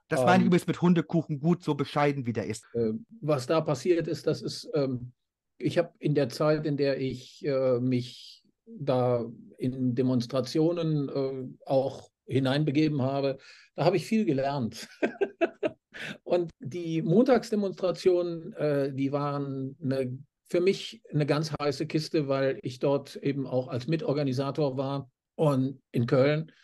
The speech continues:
Speaker 2: für eine Zeit lang und auch einen Wagen dort gemacht haben mit Lautsprecher,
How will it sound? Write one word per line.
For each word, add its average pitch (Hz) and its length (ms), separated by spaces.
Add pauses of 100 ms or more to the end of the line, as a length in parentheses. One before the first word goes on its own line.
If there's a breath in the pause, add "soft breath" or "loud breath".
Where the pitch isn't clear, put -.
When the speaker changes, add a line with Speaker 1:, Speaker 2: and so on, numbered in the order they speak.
(140)
Speaker 2:
für - 220
eine 139 180
Zeit 143 320
lang 143 280 (220 loud breath)
und 135 460
auch 131 240
einen 131 460
Wagen 147 560
dort 151 280
gemacht 147 400
haben 143 200
mit 127 140
Lautsprecher, 151 800